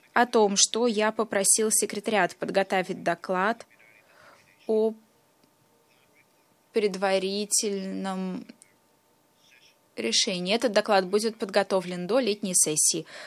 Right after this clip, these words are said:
Хотел бы напомнить вам о том,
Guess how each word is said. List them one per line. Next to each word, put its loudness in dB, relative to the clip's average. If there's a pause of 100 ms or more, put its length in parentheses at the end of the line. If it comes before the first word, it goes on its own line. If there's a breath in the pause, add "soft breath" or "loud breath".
Хотел 4
бы -2
напомнить -2 (320 loud breath)
вам 2 (4000)
о 4
том, 2